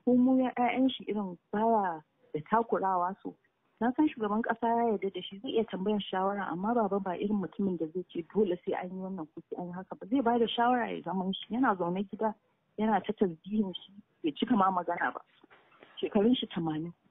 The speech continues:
To, in ka ma mishi magana ka ce an ci kaza, sai ce, "Me yasa kuka damu? Ana kankare min zunubi." In Allah ya san gaskiya ne, me ya yi to? Me, to shi bai damu ba.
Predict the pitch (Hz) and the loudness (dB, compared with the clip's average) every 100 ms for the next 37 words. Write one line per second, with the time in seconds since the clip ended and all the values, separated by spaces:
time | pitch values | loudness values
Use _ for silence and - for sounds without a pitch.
0 | _ _ _ 254 - 220 - 269 277 302 | _ _ _ -20 -12 -8 -2 2 2 4
1 | 311 311 320 311 226 190 220 214 208 - | 4 4 2 4 2 4 4 4 0 -4
2 | - 208 - - 185 214 - 302 302 294 | -2 -2 -2 -8 -6 -6 -4 -4 2 2
3 | 349 370 339 285 233 220 214 226 285 285 | 2 -4 -4 -2 2 2 2 2 4 4
4 | 254 254 240 208 220 214 185 190 202 - | 4 0 0 0 0 -2 -6 -10 -12 -2
5 | 269 262 302 269 233 233 240 247 233 - | 0 0 0 2 2 2 2 0 0 0
6 | 240 247 214 185 202 233 254 - 214 _ | 4 4 4 0 0 2 2 -4 -12 _
7 | - 220 - _ - 254 - - 330 339 | -8 -8 -8 _ -8 -8 -8 -6 -4 -2
8 | 240 214 202 208 285 302 | 0 2 2 2 2 0